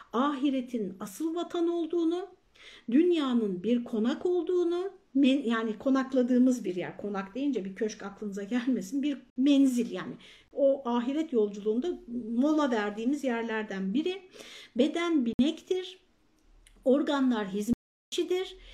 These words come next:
şehvet işte az önce söylediğimiz gibi maliye müdürü, gazap emniyet müdürü, duyular istihbarat memuru, akıl vezir, kalp padişah. Yani az önce anlattığı o yönetim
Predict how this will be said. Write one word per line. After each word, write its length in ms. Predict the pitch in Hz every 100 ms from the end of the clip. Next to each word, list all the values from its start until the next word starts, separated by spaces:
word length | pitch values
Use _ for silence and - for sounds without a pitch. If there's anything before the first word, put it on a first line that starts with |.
| - -
şehvet 560 | - 320 277 285 240
işte 180 | - -
az 160 | 254 247
önce 200 | 220 202
söylediğimiz 560 | 247 254 220 196 180
gibi 160 | 170 165
maliye 480 | 180 220 240 269 349
müdürü, 360 | 370 330 339 359 -
gazap 460 | 269 269 240 -
emniyet 460 | 214 233 262 330 349
müdürü, 400 | 349 339 339 381 - - - -
duyular 520 | 285 359 311 226 185
istihbarat 800 | 240 - 269 240 269 285 330 349
memuru, 520 | 359 359 359 359 403 - - -
akıl 460 | 254 - 381 277
vezir, 580 | 240 269 254 339 - - -
kalp 360 | 311 339 -
padişah. 500 | 247 226 214 - 202 - _ _
Yani 280 | 190 247 240
az 160 | 285 302
önce 260 | 311 294 262
anlattığı 680 | 262 285 277 269 262 247
o 100 | 226
yönetim 640 | 240 254 269 269 403 330